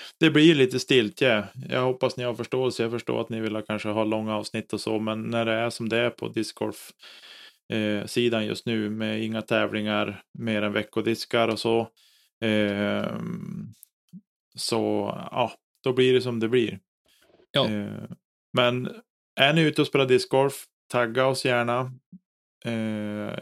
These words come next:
Speaker 1: i era klipp och bilder och annat så, så vi får se vad ni håller på med. Det är otroligt kul att se. Eh, så kanske vi, någonting vi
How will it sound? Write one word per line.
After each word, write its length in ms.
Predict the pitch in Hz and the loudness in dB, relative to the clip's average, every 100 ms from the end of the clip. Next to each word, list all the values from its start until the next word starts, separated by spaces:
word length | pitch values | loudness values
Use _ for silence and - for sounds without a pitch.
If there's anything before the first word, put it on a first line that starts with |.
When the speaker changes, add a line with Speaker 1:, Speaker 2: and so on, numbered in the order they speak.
| 120 | -4
Speaker 1:
i 220 | 113 110 | -2 0
era 200 | 113 110 | 0 -2
klipp 260 | 110 143 156 - - _ _ _ _ _ | -2 -2 -4 -14 -20 _ _ _ _ _
och 580 | 123 117 113 113 113 113 117 123 117 | 0 2 4 2 0 -2 -6 -8 -10
bilder 500 | 117 123 113 120 123 | 0 0 2 2 2
och 120 | 123 | 2
annat 420 | 120 131 - - - | 0 -4 -6 -16 -8
så, 240 | - 123 | -4 -4
så 120 | 127 120 | -2 -4
vi 100 | 110 | -4
får 120 | 117 | -6
se 180 | 117 117 | -4 -2
vad 120 | 117 | -2
ni 60 | |
håller 160 | 113 113 | -4 -4
på 180 | 113 117 | -4 -4
med. 240 | 127 131 | -4 -6
Det 140 | 127 117 | -6 -6
är 140 | 117 | -6
otroligt 420 | 120 - 120 120 | -8 -4 -2 -4
kul 300 | - 117 120 | 0 0 0
att 60 | 117 | -2
se. 220 | - 113 123 131 _ _ _ - _ - - | -4 -4 -4 -10 _ _ _ -20 _ -20 -10
Eh, 800 | 110 107 104 107 107 107 107 107 110 113 - | -6 -6 -6 -8 -8 -8 -10 -12 -14 -16 -16
så 140 | - - | -14 -8
kanske 260 | 113 113 | -6 -4
vi, 200 | 117 117 | -2 -2
någonting 360 | 117 117 113 113 | -4 -6 -6 -8
vi 140 | 113 | -8